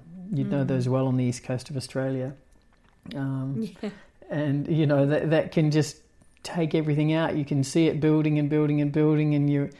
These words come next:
Speaker 1: you know, you're working quickly to get everything done, but, you know, the weather gods have their own way about things, and
Speaker 2: <laughs> That's right.
Speaker 1: sometimes they'll just come in and just take you out, you know, and, um,
Speaker 2: Yes,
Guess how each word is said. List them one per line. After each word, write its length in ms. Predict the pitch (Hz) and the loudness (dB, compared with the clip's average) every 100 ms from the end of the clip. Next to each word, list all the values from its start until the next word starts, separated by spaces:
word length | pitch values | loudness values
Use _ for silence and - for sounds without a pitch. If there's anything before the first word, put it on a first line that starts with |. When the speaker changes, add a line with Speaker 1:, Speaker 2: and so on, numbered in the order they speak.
| - - - - | -20 -20 -14 -4
Speaker 1:
you 140 | 151 | 0
know, 140 | 143 143 | 2 2
you're 260 | 143 143 | 2 0
working 460 | 151 151 147 151 143 | 0 -2 -2 -2 -2
quickly 380 | - 156 151 143 | -2 -4 0 0
to 80 | |
get 320 | 143 143 - - | 0 -2 -4 -6
everything 400 | 156 143 151 143 | -4 -2 0 0
done, 680 | 143 147 151 147 143 139 139 | 0 0 0 0 0 -2 -2
but, 360 | 135 135 - - | -4 -4 -8 -10
you 220 | 175 147 | -4 -2
know, 220 | 143 139 | 0 0
the 100 | 139 | 0
weather 260 | 139 147 147 | 0 0 0
gods 360 | 143 143 139 | 0 0 0
have 180 | - 139 | -2 0
their 140 | 143 143 | 2 2
own 140 | 139 | 2
way 200 | 139 143 | 2 2
about 320 | 147 135 107 | 0 -2 -2
things, 340 | - 131 131 131 | -2 -2 -2 -2
and 140 | 131 | -2
Speaker 2:
<laughs> 460 | 240 277 - 202 - | 0 0 -2 -8 -6
That's 260 | 240 - 233 | -8 -6 -2
right. 160 | 214 | 2
Speaker 1:
sometimes 440 | 147 165 170 165 151 | 4 4 4 4 4
they'll 140 | 156 | 2
just 220 | 151 160 | 2 0
come 260 | - 165 165 | 2 4 6
in 80 | 165 | 6
and 240 | 151 151 | 4 4
just 280 | 156 160 151 | 4 2 4
take 280 | 180 175 185 | 4 4 6
you 140 | 214 | 6
out, 340 | 202 170 123 - | 6 6 2 2
you 140 | 185 | 2
know, 260 | 175 165 196 | 2 0 -2
and, 480 | - 165 156 156 | -2 -4 -2 0
um, 60 | 160 | 4
Speaker 2:
Yes, 360 | 254 - - | 6 4 2